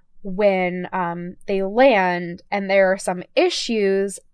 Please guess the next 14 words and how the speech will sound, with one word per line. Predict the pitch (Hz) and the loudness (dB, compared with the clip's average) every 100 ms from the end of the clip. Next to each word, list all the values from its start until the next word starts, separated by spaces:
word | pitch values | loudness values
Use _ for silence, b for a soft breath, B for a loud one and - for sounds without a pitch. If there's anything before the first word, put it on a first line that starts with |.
| - | -6
and, | 202 190 185 180 180 - | -2 -2 -2 -6 -10 -6
um, | 190 180 | -4 -4
their | 180 226 | 0 2
only | 285 370 | 2 2
sustenance, | 330 - 196 - 262 311 349 - - | 0 0 -2 -2 -2 -2 -2 -6 0
they | 247 | 2
only | 254 311 | 2 0
have, | 247 226 | 0 0
like, | 214 | 0
a | 202 | -6
few | - 214 202 | -8 -6 -6
things | - - 180 175 175 185 - b b b - | -4 -2 -2 -4 -10 -12 -16 b b b -2
that | 180 | 0
were, | 202 196 | 0 -2